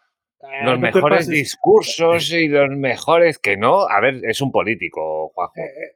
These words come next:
Speaker 1: era
Speaker 2: Las
Speaker 1: un
Speaker 2: políticas
Speaker 1: actor,
Speaker 2: así.
Speaker 1: era,
Speaker 2: Hombre, no me
Speaker 1: era
Speaker 2: toques
Speaker 1: un,
Speaker 2: las narices.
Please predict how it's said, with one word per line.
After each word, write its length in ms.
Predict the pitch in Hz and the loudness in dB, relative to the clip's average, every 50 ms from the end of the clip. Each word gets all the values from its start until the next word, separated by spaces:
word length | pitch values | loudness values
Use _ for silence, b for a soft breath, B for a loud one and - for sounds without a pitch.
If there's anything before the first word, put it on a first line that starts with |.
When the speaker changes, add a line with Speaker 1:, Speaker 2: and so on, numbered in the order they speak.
| _ - | _ -8
Speaker 1:
era 180 | - 175 175 | -2 0 2
Speaker 2:
Las 80 | 190 202 | 2 2
Speaker 1:
un 60 | 202 | 2
Speaker 2:
políticas 440 | 190 - 127 123 98 175 180 185 - | 2 2 2 0 0 2 2 2 2
Speaker 1:
actor, 120 | 196 - | 2 2
Speaker 2:
así. 240 | - - - - 127 | 0 -2 -2 -4 -4
Speaker 1:
era, 440 | 123 117 - _ _ _ _ - _ - | -4 -6 -10 _ _ _ _ -16 _ -2
Speaker 2:
Hombre, 300 | 123 127 131 139 123 113 | 0 0 2 2 2 2
no 120 | 113 131 | 2 2
me 80 | 135 139 | 4 4
Speaker 1:
era 100 | 165 196 | 4 4
Speaker 2:
toques 140 | 135 127 123 | 2 2 0
Speaker 1:
un, 60 | 113 | -2
Speaker 2:
las 100 | 107 101 | -4 -6
narices. 640 | 92 95 98 120 139 131 110 - 113 104 95 - _ | -6 -6 -4 -4 -4 -4 -4 -6 -8 -10 -10 -12 _